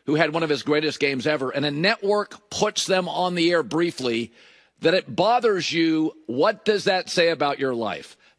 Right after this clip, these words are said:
Judge people sometimes on the silly stuff that bothers them. It'll tell you a lot about them. When I hear this whole thing about Taylor Swift,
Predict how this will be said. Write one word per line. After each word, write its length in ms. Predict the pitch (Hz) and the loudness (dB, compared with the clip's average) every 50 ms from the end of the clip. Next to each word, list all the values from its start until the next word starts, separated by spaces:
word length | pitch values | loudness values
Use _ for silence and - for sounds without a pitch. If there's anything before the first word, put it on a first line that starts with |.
| 165 127 | -16 -8
Judge 520 | 117 - - 226 240 285 294 330 330 - - | -2 2 4 4 4 4 2 0 -4 -6 -4
people 380 | - 240 233 220 - 220 214 180 | -4 -4 -4 -2 0 0 0 0
sometimes 760 | - - 165 175 180 170 170 170 165 165 165 170 170 160 - - | 0 0 0 0 0 -2 -2 0 0 0 0 -2 -4 -6 -4 -2
on 140 | 147 151 151 | 0 0 0
the 100 | 147 139 | 0 -2
silly 360 | - - - 175 170 185 180 | -4 -2 -2 0 0 0 -2
stuff 320 | - - - 170 170 - - | -2 0 0 0 0 2 0
that 160 | 151 107 110 | -4 -2 0
bothers 400 | 117 127 127 139 156 165 147 - | -2 0 0 0 0 -2 -2 0
them. 240 | 170 180 180 170 - - | -2 -2 -2 -4 -8 -4
It'll 160 | - 151 165 | -2 -2 -2
tell 180 | 135 - 170 175 | 0 0 0 0
you 80 | 170 156 | 0 0
a 20 | |
lot 160 | 160 160 151 | 0 -2 -2
about 280 | 131 - 131 127 135 147 | -2 -4 -4 -4 -2 -2
them. 200 | 165 160 147 - _ - _ _ _ _ _ - - _ _ - | -4 -6 -6 -12 _ -20 _ _ _ _ _ -20 -20 _ _ -4
When 100 | - 247 | 0 2
I 100 | 269 254 | 2 2
hear 180 | 220 247 240 | 2 2 2
this 200 | 214 220 202 - | 2 0 0 0
whole 180 | - 196 202 196 | 0 0 -2 0
thing 180 | - 196 185 185 | 0 0 -2 0
about 240 | 175 170 147 117 | 0 0 -2 0
Taylor 260 | - 185 180 165 160 - | -2 -2 0 0 -2 -2
Swift, 260 | - 190 170 - | 0 -2 -2 -2